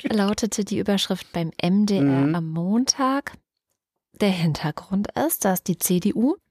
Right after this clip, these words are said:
Speaker 1: die S P D und das B S W, das Bündnis Sarah Wagenknecht, für alle, die noch nicht so genau wissen, ja, eine neue Partei, muss man immer dazu sagen, ne, wie die heißt,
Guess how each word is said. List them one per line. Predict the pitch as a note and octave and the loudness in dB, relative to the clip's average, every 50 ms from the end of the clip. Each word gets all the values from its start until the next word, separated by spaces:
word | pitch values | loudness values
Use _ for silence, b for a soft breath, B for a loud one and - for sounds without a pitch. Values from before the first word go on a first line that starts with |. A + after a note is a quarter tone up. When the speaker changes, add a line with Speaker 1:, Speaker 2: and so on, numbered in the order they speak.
| - _ - - | -20 _ -6 -4
Speaker 1:
die | - - - | -4 -2 -2
S | C3+ C3+ - - - | -2 -2 -2 -4 -2
P | - F3+ E3 | 0 -2 0
D | - - E3+ F3 F#3 F#3+ | 2 2 2 2 2 2
und | - F3 F3 - - | 0 -4 -6 -6 -6
das | - D#3+ D#3+ - - - _ - | -8 -4 -2 -2 -2 -2 _ 0
B | - A3 C4+ C#4 | 0 2 2 2
S | G3+ F#3 - - - | 2 0 -2 0 0
W, | F3 G#3 | 0 0
das | G3+ - - - | 0 -2 -4 -2
Bündnis | - G3 A3 B3+ C#4 C#4 B3+ B3 - | 0 0 0 0 0 0 0 0 2
Sarah | - F3+ F3+ - F#3 E3+ D#3+ | 0 0 0 2 0 0 2
Wagenknecht, | E3+ E3 E3+ F3 F3+ - - - D#3+ D3+ - | 2 2 2 2 0 -2 -2 -4 -4 -4 -4
für | - - - | -4 -2 -2
alle, | - E3+ E3 | 0 0 0
die | - F3 | 0 0
noch | D#3+ D#3 | 0 0
nicht | E3 F3 E3+ - | 0 -2 -2 -2
so | - G3 | -2 -2
genau | - F#3 E3 E3 D#3+ D#3+ | -2 0 0 0 0 0
wissen, | E3 E3 - - | -2 -2 0 2
ja, | C4 | 4
eine | C4 C4+ A3 | 4 4 4
neue | F#3 E3+ E3 F3 E3+ | 4 4 2 2 0
Partei, | - - F3 - - - - | 0 -2 -6 -4 -2 -4 -2
muss | F3+ F3 - | -2 -2 -4
man | - F#3 - | -4 -4 -4
immer | F3+ E3+ F3 | -4 -4 -4
dazu | - - - - - - G3 | -6 -6 -4 -4 -4 -2 -2
sagen, | G3+ - F#3+ F#3 F3 F3 | -2 -2 -2 -2 -2 -2
ne, | F3+ F3+ F3+ F#3 | -4 -4 -4 -4
wie | G3 | -4
die | F3+ F3+ | -4 -4
heißt, | F#3 - F#3 F#3 - | -2 -4 -6 -6 -8